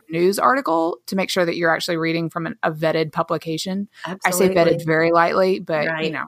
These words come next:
Speaker 1: it's not just
Speaker 2: It's
Speaker 1: a
Speaker 2: something.
Speaker 1: website that popped up yesterday. Yeah.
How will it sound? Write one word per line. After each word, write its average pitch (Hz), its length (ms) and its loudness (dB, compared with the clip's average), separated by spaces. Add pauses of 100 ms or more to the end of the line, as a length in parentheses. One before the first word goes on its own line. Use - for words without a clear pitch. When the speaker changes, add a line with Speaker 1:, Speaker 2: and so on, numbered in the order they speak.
Speaker 1:
it's - 180 -12
not 170 180 -2
just - 360 -6
Speaker 2:
It's 247 180 2 (100)
Speaker 1:
a 208 60 4
Speaker 2:
something. 156 160 4
Speaker 1:
website 160 280 0
that - 80 -14
popped 156 280 0
up 143 160 -2 (360)
yesterday. - 460 -4 (220)
Yeah. 165 180 0